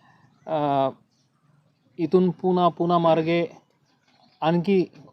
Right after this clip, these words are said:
उतरली, उतरलं गेलं अशा निष्पन्न करत एकूण जवळपास, अ, दीडशेचे एक पास, अ,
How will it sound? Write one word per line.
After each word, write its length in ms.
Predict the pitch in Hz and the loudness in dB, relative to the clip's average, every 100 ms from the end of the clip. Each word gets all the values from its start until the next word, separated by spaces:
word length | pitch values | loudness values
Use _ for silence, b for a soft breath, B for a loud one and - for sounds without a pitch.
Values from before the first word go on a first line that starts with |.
| - | -12
उतरली, 580 | 160 156 180 170 165 165 | -8 -2 0 2 0 -2
उतरलं 540 | 170 147 170 165 160 156 - - 170 | -4 -2 0 4 4 4 0 -18 -12
गेलं 220 | 143 147 147 | -6 -2 -2
अशा 540 | 127 139 - 170 160 - _ _ _ _ _ - | -2 -6 0 2 2 0 _ _ _ _ _ -20
निष्पन्न 440 | 160 151 - 160 | -12 -12 -8 -8
करत 260 | 147 143 160 _ b b b b - | -2 -2 -2 _ b b b b -10
एकूण 360 | 143 143 202 | -8 -2 0
जवळपास, 560 | 190 175 175 185 185 - | 2 0 0 -2 -4 -4
अ, 220 | 190 185 165 - - | -2 0 -2 -8 -18
दीडशेचे 640 | 147 156 180 175 185 196 190 | -6 0 0 0 -2 -2 -4
एक 120 | 180 | -4
पास, 240 | 190 180 | -6 -6
अ, 160 | 175 | -4